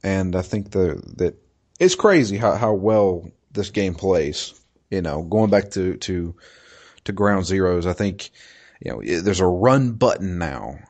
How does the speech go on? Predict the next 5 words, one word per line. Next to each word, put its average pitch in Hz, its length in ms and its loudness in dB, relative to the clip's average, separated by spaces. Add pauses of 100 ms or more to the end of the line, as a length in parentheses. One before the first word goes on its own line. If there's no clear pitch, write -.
(100)
and 85 340 -6
sneaking 120 680 -2
is 95 420 -4 (140)
so 123 480 4
intuitive. 98 880 2